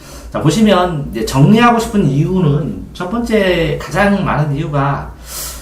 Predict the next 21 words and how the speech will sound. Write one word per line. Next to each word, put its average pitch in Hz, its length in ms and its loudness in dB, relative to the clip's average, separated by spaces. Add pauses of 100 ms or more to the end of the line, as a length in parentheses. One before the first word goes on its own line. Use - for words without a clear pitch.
(120)
이렇게 - 120 -8
학원업을 226 800 4
하니까 156 440 0
이것도 120 260 -6
이제 110 100 -4
사업이, 190 420 0
서비스업 190 560 -2
사업이니까, 170 960 -6 (120)
아, - 280 -12
서비스업이니까 117 1120 -8 (380)
누구든 196 420 0
오면 190 400 2
좋은데, 151 340 2
당연히 196 320 0
오면 139 540 0
수입이 185 260 -4
증가하고 127 440 -6
좋은데도 117 420 -6
불구하고, 139 920 -4
정리한다는 147 560 -4
것은 117 420 -6